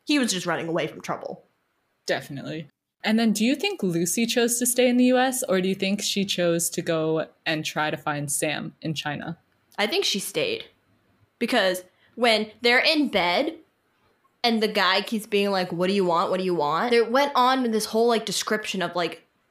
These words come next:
Speaker 1: the American West and the land. And it seemed like that's where she was kind of, like, where her home is, in a sense. But I don't know.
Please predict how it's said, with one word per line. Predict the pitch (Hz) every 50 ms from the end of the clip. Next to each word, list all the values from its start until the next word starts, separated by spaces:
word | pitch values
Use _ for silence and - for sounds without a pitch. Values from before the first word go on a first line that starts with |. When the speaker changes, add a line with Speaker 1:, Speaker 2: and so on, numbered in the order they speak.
| _ -
Speaker 1:
the | 175 185
American | 185 180 175 175 180 180 185 175 175 180
West | 165 160 175 175 - - 165
and | 147 160
the | 156
land. | 135 135 101 101 139 143 156 185 226 254 247 - - _ -
And | 190 180
it | 139
seemed | - - 190 185 180 185
like | 180 165 165 -
that's | 185 165 147 - - - - -
where | 185 185 190 175 165 -
she | - - 180 175 165 165
was | 156 170 165
kind | - 208 202 185
of, | 180 180
like, | 170 165 165 - - - _ _ _ _ _ _ _ _
where | 180 185 175 175
her | 175 - 190 170 160 165
home | 175 190 185 147 147 165 165 196 220 240 247
is, | 285 285 285 302 285 -
in | - 277 294
a | 302
sense. | 294 302 320 311 311 311 311 - - - _ _ _ _ _ _ _ _ _ _ _ -
But | 254 240 208 - -
I | 202
don't | 196 180 147 -
know. | 58 - 196